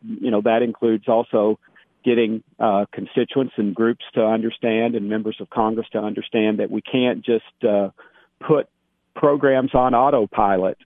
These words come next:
uh, and expect that to work out well. So we have way too much of the federal budget that the Congress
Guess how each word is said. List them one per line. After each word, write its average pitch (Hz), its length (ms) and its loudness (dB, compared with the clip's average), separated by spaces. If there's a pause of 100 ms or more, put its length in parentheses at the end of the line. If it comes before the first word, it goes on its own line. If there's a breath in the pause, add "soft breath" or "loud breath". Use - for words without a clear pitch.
(120)
uh, 101 340 2
and 110 160 0
expect - 460 -2
that 113 260 0
to - 80 -14
work 110 240 0
out 117 260 2
well. 98 440 0
So 104 120 2
we 110 160 2
have 123 200 2
way 123 420 2
too 143 120 2
much 117 300 2
of 95 80 -4
the 104 160 -4
federal 113 300 2
budget 107 500 0 (640)
that 117 160 0
the 113 80 -4
Congress 120 500 0